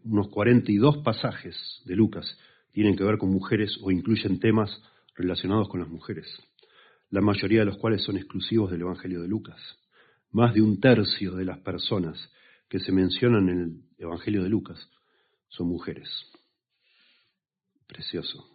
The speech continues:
¿sí? Al-, algo que asombra. Ustedes saben que después que terminó el libro de Malaquías pasaron cuatrocientos y pico de años sin haber revelación profética.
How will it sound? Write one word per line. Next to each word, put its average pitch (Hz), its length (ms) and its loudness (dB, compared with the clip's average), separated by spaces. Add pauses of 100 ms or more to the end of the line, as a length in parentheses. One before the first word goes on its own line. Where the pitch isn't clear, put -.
(280)
¿sí? 113 200 -16 (360)
Al-, 110 240 2
algo 120 240 4
que 95 80 -4
asombra. 92 420 -2
Ustedes 90 300 -4
saben 107 320 2
que 82 320 -12 (640)
después 110 260 -4
que 110 80 2
terminó 98 480 2
el 90 80 0
libro 98 200 2
de 92 40 2
Malaquías 92 540 0
pasaron 92 560 -6
cuatrocientos 90 720 -6
y 90 40 -14
pico 92 220 -10
de 92 140 -8
años 98 340 -8 (720)
sin 87 220 -2
haber 90 340 -2 (140)
revelación 87 680 -4
profética. - 680 -6